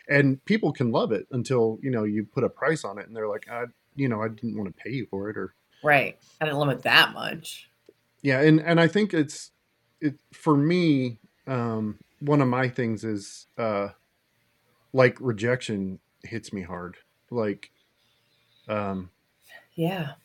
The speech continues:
Speaker 1: you know, I've been cycling through this, uh, wait list for this mentor program to work with, you know, published authors and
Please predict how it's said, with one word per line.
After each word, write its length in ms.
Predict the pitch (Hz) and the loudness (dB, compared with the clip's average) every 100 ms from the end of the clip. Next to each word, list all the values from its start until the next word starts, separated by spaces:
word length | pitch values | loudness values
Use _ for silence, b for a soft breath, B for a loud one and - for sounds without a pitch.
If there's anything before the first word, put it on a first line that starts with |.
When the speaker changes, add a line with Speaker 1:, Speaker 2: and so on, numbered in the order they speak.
| _ _ _ | _ _ _
Speaker 1:
you 160 | 147 139 | 2 4
know, 60 | 131 | 4
I've 140 | 127 | 4
been 420 | 143 135 123 117 _ _ _ - | 4 4 2 -2 _ _ _ -10
cycling 560 | - 139 127 135 120 117 | 0 2 2 0 0 0
through 220 | 127 123 | 2 4
this, 380 | 113 107 - - | 2 2 -4 -8
uh, 340 | 113 98 95 - _ _ _ - | -6 -4 -6 -12 _ _ _ -6
wait 300 | 120 123 117 | 0 0 0
list 300 | 113 - - | -4 -6 -10
for 140 | 110 | -8
this 180 | 101 92 - _ _ - - | -8 -8 -16 _ _ -18 -14
mentor 500 | - 117 120 131 151 | -8 -4 -2 -2 -2
program 520 | 131 151 139 147 143 - _ b - | 0 -2 0 -2 -4 -8 _ b -8
to 100 | 113 | -2
work 220 | 113 107 | -2 0
with, 240 | 110 - _ - | -4 -4 _ -12
you 120 | 120 | -8
know, 200 | 107 98 - _ | -6 -8 -12 _
published 360 | - 113 107 101 | -8 -6 -6 -6
authors 460 | 101 - 107 101 | -8 -8 -12 -12
and 100 | - | -16